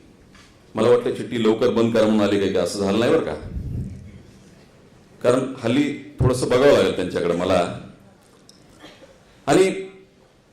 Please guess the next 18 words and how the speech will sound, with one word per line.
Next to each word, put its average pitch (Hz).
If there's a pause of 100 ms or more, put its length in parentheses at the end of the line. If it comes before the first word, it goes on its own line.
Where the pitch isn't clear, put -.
(220)
मी 190
मुख्यमंत्री 165
वैद्यकीय 147
सहायता 127
कक्षात 127 (100)
काम 113
करत 113
असताना, 101 (1500)
काम 147
झाल्याच्यानंतर 131
दररोज 117 (880)
दोन 123
दोन 131
तीन 127
तीन 123
किलो 117
पेढे 107
यायचे. 92